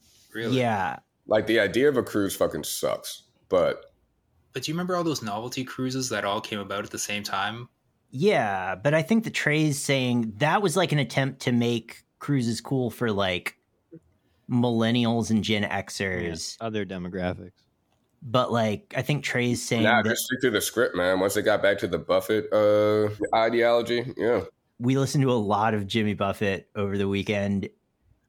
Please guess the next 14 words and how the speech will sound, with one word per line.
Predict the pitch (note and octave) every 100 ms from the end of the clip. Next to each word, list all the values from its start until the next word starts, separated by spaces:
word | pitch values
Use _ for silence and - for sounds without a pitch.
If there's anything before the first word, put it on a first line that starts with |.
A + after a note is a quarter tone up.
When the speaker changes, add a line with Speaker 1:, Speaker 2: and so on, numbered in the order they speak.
| _ _
Speaker 2:
His | - A#2+ G2
live | F#2 G2 A2+ G#2
album | G#2+ G#2+ A2+ A2
from | A#2 G2+
seventy-eight | - G#2 G#2+ G#2+ F#2 G2 G2+ _ -
is, | A2 E2+
like, | G2+ G2 F#2 -
one | - G2 A2
of | G#2+ F#2+
the | G2+
more | G2+ G#2 G2+ G2+ G2+ - G2
openly | G2 A2+ G#2 G#2
coked | - - G2 - G#2
out | F#2+ F#2+ -